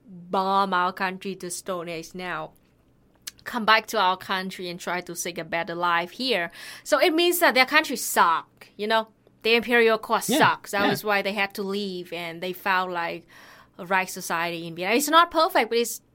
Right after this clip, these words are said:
Speaker 1: definitely better than their own home country. Another thing is that, like, lots of people have been attacking Vietnam for accepting those people, you know? And I think that this is very, um, kind of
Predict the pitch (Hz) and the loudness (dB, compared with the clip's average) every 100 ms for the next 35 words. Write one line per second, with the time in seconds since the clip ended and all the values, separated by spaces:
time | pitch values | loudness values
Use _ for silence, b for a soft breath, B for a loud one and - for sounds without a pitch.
0 | - 214 220 240 277 311 302 269 226 233 | 0 6 6 4 -2 -2 -4 0 4 4
1 | 269 277 _ _ - 175 185 185 214 208 | 2 -4 _ _ -10 -8 -6 -4 -4 -2
2 | 214 214 208 285 359 240 165 165 B B | -4 -6 0 0 0 -2 -4 -6 B B
3 | B B B - 311 403 381 370 349 302 | B B B -2 4 4 4 2 0 4
4 | 277 262 254 220 214 240 233 320 392 381 | 4 4 4 2 2 2 2 2 0 0
5 | 359 320 254 233 - 208 240 269 262 262 | 0 0 -4 -6 -2 -2 -2 -8 -8 -6
6 | 247 208 190 214 247 _ _ _ _ - | -6 -6 -8 -10 -16 _ _ _ _ -2
7 | 208 - 208 - 214 214 269 247 220 220 | -2 0 -2 0 0 0 -4 -2 -2 -2
8 | - - 202 196 226 233 302 359 _ _ | -6 -10 -8 -6 -2 -2 -2 -4 _ _
9 | _ 226 226 269 349 B B B - 262 | _ -8 -2 -2 -4 B B B -4 0
10 | 294 392 381 277 302 359 349 214 214 220 | 2 4 4 4 0 -2 -2 -2 2 2
11 | 220 226 233 226 214 208 196 180 175 b | 2 -2 -2 0 0 0 -4 -8 -14 b
12 | b _ - _ _ _ _ - - 339 | b _ -20 _ _ _ _ -8 -2 0
13 | 277 | 0